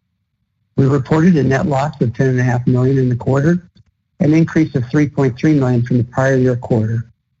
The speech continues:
primarily due to foreign exchange movements resulting from a strengthening Canadian dollar and lower interest income earned on cash and term deposits.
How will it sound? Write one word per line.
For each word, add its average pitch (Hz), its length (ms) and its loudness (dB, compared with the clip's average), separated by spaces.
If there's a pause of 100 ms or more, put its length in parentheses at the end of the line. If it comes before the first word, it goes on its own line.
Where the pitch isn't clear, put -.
(200)
primarily 165 560 4
due 139 240 0
to 123 140 -6
foreign 151 300 -2
exchange 135 460 -2
movements 107 460 0 (560)
resulting 127 420 0
from 117 160 -2
a 107 60 0
strengthening 127 520 -2
Canadian 120 440 0
dollar 117 480 -4 (420)
and 120 140 2
lower 139 220 2
interest 135 400 -2
income 117 400 0
earned 117 200 2
on 110 140 -2
cash 113 420 -4 (140)
and 120 100 0
term 117 200 0
deposits. 107 560 -2